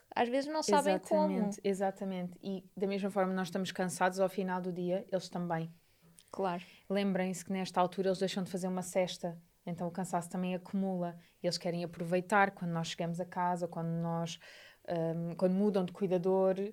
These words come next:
Speaker 1: Uhum,
Speaker 2: para
Speaker 1: claro que sim.
Speaker 2: efetivamente brincar ou contar alguma coisa. E, obviamente, isso também é uma dose de extra desafio para eles.
Speaker 1: Sim.
Speaker 2: Ah, anteontem, creio, ao final do dia, nós estávamos ao, ao telefone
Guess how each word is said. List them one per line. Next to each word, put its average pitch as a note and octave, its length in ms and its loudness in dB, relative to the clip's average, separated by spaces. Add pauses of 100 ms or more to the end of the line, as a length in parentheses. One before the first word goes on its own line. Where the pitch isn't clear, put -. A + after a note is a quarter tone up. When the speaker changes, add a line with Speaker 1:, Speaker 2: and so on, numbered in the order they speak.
Speaker 1:
Uhum, D4 300 -6 (140)
Speaker 2:
para A3 180 4
Speaker 1:
claro B3 200 4
que A3+ 60 -4
sim. A#3 60 2
Speaker 2:
efetivamente A#3 640 2
brincar A3+ 540 6
ou F3+ 60 4
contar G#3+ 420 4
alguma G#3 360 4
coisa. A3 480 4
E, F3 480 -2 (240)
obviamente, F3+ 440 0
isso F3+ 100 -8
também F#3+ 220 -2
é F#3+ 40 -2
uma F#3+ 200 0
dose F#3+ 560 6
de F#3+ 240 -2
extra G3 340 6
desafio G3 340 0
para A#3+ 280 2
eles. G#3 400 2 (200)
Speaker 1:
Sim. G#3 320 -8 (880)
Speaker 2:
Ah, G#3 560 8 (800)
anteontem, G#3+ 680 2
creio, F3 480 2 (340)
ao G3 120 2
final G#3 300 2
do G3+ 100 0
dia, F#3+ 220 4
nós F#3 160 -2
estávamos F#3+ 380 0
ao, F#3 520 4
ao F#3+ 80 0
telefone G#3+ 680 0